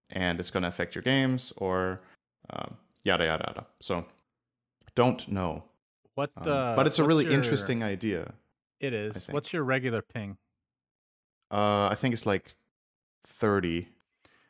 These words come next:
Speaker 2: Okay,
Speaker 1: or
Speaker 2: so
Speaker 1: something like that.
Speaker 2: the player that was complaining to me and other players I, that I saw tweets from are all N A,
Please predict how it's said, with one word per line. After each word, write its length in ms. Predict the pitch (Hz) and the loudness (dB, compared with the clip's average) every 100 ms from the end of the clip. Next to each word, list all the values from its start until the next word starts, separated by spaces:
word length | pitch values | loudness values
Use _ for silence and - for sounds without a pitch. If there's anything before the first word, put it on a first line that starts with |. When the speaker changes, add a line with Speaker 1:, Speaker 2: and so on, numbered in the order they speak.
| _ 117 | _ -8
Speaker 2:
Okay, 220 | 107 95 | -6 -6
Speaker 1:
or 100 | 101 | -2
Speaker 2:
so 220 | 139 127 | 0 0
Speaker 1:
something 120 | 123 | -2
like 140 | - - | -8 -14
that. 220 | - - _ - | -16 -16 _ -8
Speaker 2:
the 140 | 143 | -8
player 380 | - 151 165 165 | -6 0 2 2
that 100 | 151 | 0
was 100 | 123 | -4
complaining 440 | - 120 139 135 | -10 -6 -2 -2
to 60 | 120 | -2
me 460 | 120 117 107 107 107 _ | -2 -2 -2 -6 -10 _
and 220 | - 101 - | -12 -10 -6
other 240 | 123 120 | -4 -4
players 640 | - 117 107 104 98 - _ _ _ _ _ _ _ 95 | -2 -2 -2 -4 -8 -16 _ _ _ _ _ _ _ -16
I, 140 | 95 _ _ _ _ - | -16 _ _ _ _ -12
that 80 | 104 | -10
I 60 | 95 | -8
saw 260 | - 117 | -6 -6
tweets 360 | - - 117 - | -6 -8 -10 -10
from 340 | - 87 87 - | -12 -10 -12 -10
are 140 | 98 | -8
all 200 | 110 107 | -6 -6
N 180 | 107 98 | -6 -10
A, 280 | 85 85 | -12 -14